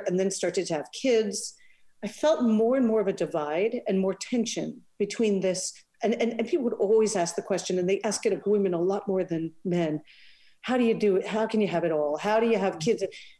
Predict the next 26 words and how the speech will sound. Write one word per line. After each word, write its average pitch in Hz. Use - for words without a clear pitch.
And 247
I 269
always, 440
at -
some -
point 262
I 220
said, 233
"You 320
know, 254
you 240
have 349
to 403
have 262
an 214
assimil-, 226
you 254
have 285
to 339
have, 320
like, 226
a 208
s-, -
a 208
synergistic 233
existence." 214